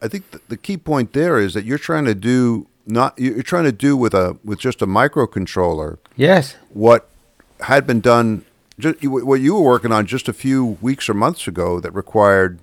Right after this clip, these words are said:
Speaker 1: kind of a full computer, a Raspberry Pi, right?
Speaker 2: Yes, correct.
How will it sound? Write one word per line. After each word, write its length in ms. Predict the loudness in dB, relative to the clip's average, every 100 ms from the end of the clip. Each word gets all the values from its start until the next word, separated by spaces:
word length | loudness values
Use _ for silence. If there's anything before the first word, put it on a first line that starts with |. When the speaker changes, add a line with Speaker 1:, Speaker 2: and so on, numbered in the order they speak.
| _ _
Speaker 1:
kind 160 | -4 -2
of 60 |
a 80 | -2
full 260 | -2 -2 -2
computer, 600 | -4 -8 -4 -2 0 0
a 20 |
Raspberry 480 | 0 0 -2 -6 -6
Pi, 380 | -6 -4 -2 -4
right? 260 | -4 -6 -8 _ _ _ 0
Speaker 2:
Yes, 280 | 0 0
correct. 400 | -4 0 0 0